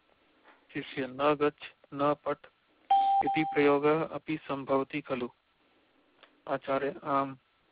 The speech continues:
अत्रापि नय-, निषेधार्-, निषेधार्थकता। शिष्य, न-, नयः, अ, अभावार्थकता अपि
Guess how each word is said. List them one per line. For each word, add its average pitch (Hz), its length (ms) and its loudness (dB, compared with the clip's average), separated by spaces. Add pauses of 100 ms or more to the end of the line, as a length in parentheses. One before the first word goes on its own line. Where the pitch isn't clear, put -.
(360)
अत्रापि 151 640 2 (380)
नय-, 151 500 -2 (840)
निषेधार्-, 147 640 6 (160)
निषेधार्थकता। 143 1160 2 (1080)
शिष्य, 147 340 -2
न-, 143 240 -6 (240)
नयः, 156 400 -2 (960)
अ, - 0 -
अभावार्थकता 147 1400 4
अपि 160 420 -6